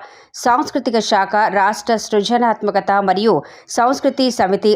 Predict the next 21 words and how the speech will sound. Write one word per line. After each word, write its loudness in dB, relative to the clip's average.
ఆధ్వర్యంలో 2
శనివారం 0
సాయంత్రం 0
జరిగిన 0
హిందుస్థానీ 0
గాత్ర 0
సంగీత 0
కచేరీ 0
ఆహుతులను 2
అలరించింది. -2
కలకత్తాకు 0
చెందిన 2
ఏ 4
గ్రేడ్ 0
కళాకారిణి 2
మహుయానంది 2
తనదైన 0
శైలిలో 0
ప్రసిద్ధి 0
పొందిన 0
రాగాలాపనలు, 0